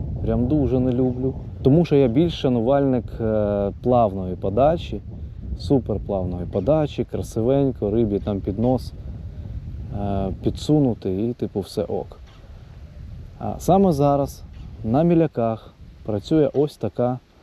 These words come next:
дуже активна проводка. Чому вон-, чому судак реагує на неї, а не реагує на плавну подачу, я не знаю. От, ну, чесно, не знаю. Я намагався розібратися, але щось не виходить.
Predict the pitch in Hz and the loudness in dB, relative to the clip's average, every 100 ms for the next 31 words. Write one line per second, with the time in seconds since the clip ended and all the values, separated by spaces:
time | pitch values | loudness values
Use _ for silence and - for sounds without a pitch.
0 | _ _ - 113 110 143 139 123 110 - | _ _ -12 -4 2 2 2 0 -2 -2
1 | 127 117 107 107 98 87 85 - - _ | 0 2 0 -2 -2 -4 -8 -14 -18 _
2 | _ - - - - - 180 196 165 160 | _ -20 -20 -20 -6 4 6 8 4 2
3 | 151 127 165 185 180 147 - 147 156 - | -2 0 4 6 4 2 0 2 2 4
4 | 143 139 147 147 127 135 139 131 113 110 | 4 4 6 6 6 4 4 4 2 2
5 | 120 123 131 120 127 120 110 117 113 107 | 2 4 4 4 4 4 4 2 2 2
6 | 104 - 123 113 117 135 143 185 - 110 | 2 2 0 2 0 2 4 2 2 2
7 | - 143 101 90 - - - - - - | 2 2 -2 -8 -12 -20 -20 -20 -20 -20
8 | - - - - 117 - - 151 143 - | -20 -20 -4 2 2 0 -2 0 0 0
9 | 151 101 - 98 135 107 95 90 98 147 | 2 2 0 -2 0 0 -4 -4 0 2
10 | 143 143 151 190 - 165 - - - - | 4 4 4 2 0 -6 -6 -14 -14 -10
11 | - 135 131 127 123 117 104 110 123 127 | 0 2 2 4 2 2 -2 -2 -2 -2
12 | 110 - - - - - - - - - | -4 -6 -6 -6 -6 -8 -6 -6 -6 -6
13 | - - 113 110 - 98 87 - | -4 -2 -2 -2 -2 -2 -2 -2